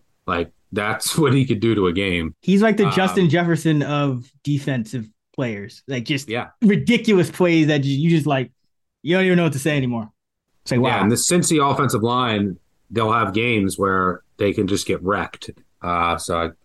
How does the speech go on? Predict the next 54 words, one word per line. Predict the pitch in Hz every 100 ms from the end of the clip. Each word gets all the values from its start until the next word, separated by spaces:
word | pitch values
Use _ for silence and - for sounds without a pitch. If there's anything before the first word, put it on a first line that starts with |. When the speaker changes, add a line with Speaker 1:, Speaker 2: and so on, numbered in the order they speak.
| _ _ -
Speaker 1:
I | 85
can't | - 98
hate | 87 87
the, | - 85 82 _ -
hate | 92
the | -
spot. | - 90 85 87 -
Uh, | 85 85 82
Speaker 2:
Oh, | 170
let | 190
me, | 185
let | 160
me | 175
add | 180
one | 165 147
thing. | 185 190
Speaker 1:
I |
like | 170
Speaker 2:
Uh, | 175 160
Speaker 1:
that. | 139 - _ _ _ _ -
Speaker 2:
let |
me | 170
add | 170
one | 170 151
thing. | 160 143
Uh, | 190 175 - _ _ _
s-, | - - _
and | 208 208 202 180 165 139
by | 214 226
the | 202
way, | 202 220 208
mentioned | 185 220 220
this | 196
last | 170 180 190 180
week, | 170 156
but | 147 160 156
worth | 160 220 151
bringing | 180 180 170
up | 175
again. | 139 147 180 165 139 135 _ _ -
The | 139
Steelers | - 196 226 247 220
have | 196 -
played | 196 190 180 170
the | 139 127 170 233
toughest | 233 208 180 -
schedule | 180 180 151 143 135
in | 180 196
the | 180
National | 165 156 135
Football | 131 147 135 127
League | 117 117
this | 127 -
year. | 139 127